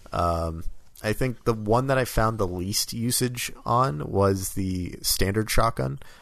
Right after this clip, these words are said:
once I unlocked, uh, the double shotgun. The, the standard shotgun, even with the triple, uh, triple burst, um,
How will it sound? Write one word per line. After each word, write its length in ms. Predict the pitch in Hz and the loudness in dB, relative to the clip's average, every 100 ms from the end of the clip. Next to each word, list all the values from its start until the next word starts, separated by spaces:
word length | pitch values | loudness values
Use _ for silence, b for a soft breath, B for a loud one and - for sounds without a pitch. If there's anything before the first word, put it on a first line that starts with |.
| B | B
once 380 | - 95 98 - | 2 4 4 2
I 140 | 95 92 | 2 2
unlocked, 640 | 90 87 87 - - - - | 0 0 0 -2 -6 -8 -4
uh, 240 | 87 82 | -2 -2
the 100 | 82 - | -4 0
double 300 | 85 - 92 | 4 6 6
shotgun. 480 | - - - - B B B B | 2 -2 -8 -14 B B B B
The, 260 | - 90 87 - | -2 0 0 -6
the 140 | 87 | -2
standard 420 | - 131 127 120 | 0 2 2 2
shotgun, 400 | - 104 - 101 | 4 4 4 -2
even 340 | 101 127 127 107 | -2 -2 -2 2
with 340 | 104 - - | 2 4 2
the 400 | 92 98 95 90 | 0 -2 -2 -4
triple, 760 | - - 104 - 101 95 92 B B B B | 4 6 8 6 6 2 -2 B B B B
uh, 180 | - 87 | -2 0
triple 300 | 82 - - | 4 6 6
burst, 600 | - - 87 101 - - b b b - - | 6 6 4 4 -2 -4 b b b -8 2
um, 400 | 87 82 82 | 4 4 0